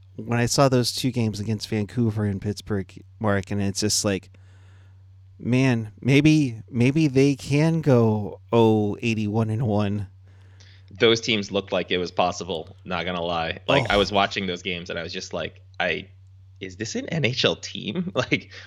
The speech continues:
Speaker 2: what are we
Speaker 1: Right.
Speaker 2: watching here? This is terrible. But hey, the, the Greer conversation with the players, it has, it has turned things around. They've, they've rallied a bit. So it's only two games, you know, it's some fun for us to enjoy here,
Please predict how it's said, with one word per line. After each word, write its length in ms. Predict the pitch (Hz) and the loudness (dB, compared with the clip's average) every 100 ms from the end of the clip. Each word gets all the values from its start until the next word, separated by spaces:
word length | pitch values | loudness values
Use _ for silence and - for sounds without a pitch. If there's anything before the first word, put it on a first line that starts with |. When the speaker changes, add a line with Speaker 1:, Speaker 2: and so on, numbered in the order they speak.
| - | -2
Speaker 2:
what 160 | 131 | 2
are 20 | |
we 80 | 202 | 2
Speaker 1:
Right. 220 | 139 123 139 | 2 2 2
Speaker 2:
watching 200 | 127 92 | 2 -2
here? 340 | 92 78 - - | -8 -16 -16 -12
This 180 | 113 123 | -12 -10
is 360 | 113 101 - - - - - - - | -10 -10 -14 -18 -20 -20 -20 -20 -6
terrible. 540 | 156 151 87 - 95 | -2 -2 -2 -8 -8
But 260 | - 95 - - - - - - | -4 -4 -4 -20 -20 -20 -16 0
hey, 340 | 139 101 110 | 4 4 2
the, 240 | 95 104 90 | 0 0 0
the 80 | |
Greer 300 | 110 113 131 | -4 2 2
conversation 840 | 147 143 120 107 113 131 - - - - | 2 0 -2 -4 -4 -4 -6 -8 -12 -12
with 140 | - - | -12 -10
the 40 | |
players, 540 | - 107 131 - - - - - - | -8 -6 -6 -8 -14 -18 -20 -20 -10
it 80 | - | 0
has, 240 | 101 98 - - | 0 0 -6 -2
it 60 | 113 | 0
has 120 | 110 | 0
turned 300 | - 131 123 | 0 0 2
things 240 | 123 120 | 0 0
around. 540 | 101 110 - 67 65 65 | 0 0 -2 -8 -8 -2
They've, 280 | 101 95 - | -2 -2 -6
they've 220 | 101 110 | -2 -2
rallied 460 | 95 98 101 101 - | -2 -2 0 -2 -4
a 40 | |
bit. 240 | - - - - - - | -10 -12 -12 -18 -20 -20
So 400 | - 95 92 90 - - - - | -12 -6 -4 -6 -8 -18 -18 -12
it's 180 | - | -4
only 160 | 101 98 | -2 -2
two 160 | - 120 | -4 -2
games, 640 | 110 104 104 101 101 - | 2 2 0 -2 -6 -8
you 80 | 87 | -6
know, 160 | 87 | -4
it's 180 | 90 90 | -4 -4
some 220 | - 98 | -2 -2
fun 400 | 107 - 104 101 | -2 0 0 0
for 220 | 107 104 90 | -2 -2 0
us 280 | 104 - - | 0 -4 -8
to 120 | 107 | -6
enjoy 760 | 101 98 92 85 85 90 110 107 | -6 -6 -4 -2 0 0 -2 -6
here, 440 | 101 90 98 131 | -4 -2 -2 -4